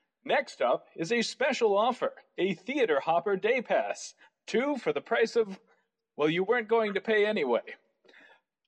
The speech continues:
Next up, a special showing of Tractors Gone Wild. See combine harvester accidents as you never have before.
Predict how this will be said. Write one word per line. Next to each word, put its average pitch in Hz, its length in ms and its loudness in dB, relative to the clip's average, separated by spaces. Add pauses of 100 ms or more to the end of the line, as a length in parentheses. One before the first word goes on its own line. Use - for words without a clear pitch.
(140)
Next 190 300 -2
up, 208 340 2
a 110 120 0
special 165 480 0
showing 190 420 2
of 196 220 0
Tractors 139 640 -2
Gone 190 420 0
Wild. 165 640 2 (380)
See 160 260 -2
combine 170 480 0
harvester 180 500 0
accidents 196 560 0
as 123 160 -4
you 190 120 -4
never 208 420 0
have 214 280 0
before. 202 640 0